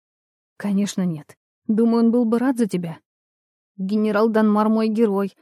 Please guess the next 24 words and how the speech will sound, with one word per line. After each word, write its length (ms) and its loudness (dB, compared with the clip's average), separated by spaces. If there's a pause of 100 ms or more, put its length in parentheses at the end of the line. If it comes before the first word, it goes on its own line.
(300)
И 100 0
папа 360 -2
тоже. 380 -2 (420)
Не 200 6
переживай, 500 2
мам, 240 2
я 160 2
не 120 6
предам 400 4
память 320 -4
отца. 340 -4 (420)
Пусть 220 0
он 120 6
мне 200 6
сегодня 420 2
тоже 320 -2
приснится, 500 0
чтобы 280 -2
я 160 -2
получше 440 -2
его 160 -4
рассмотрел". 580 -2 (1040)
"Пусть 320 -10
приснится", — 600 -8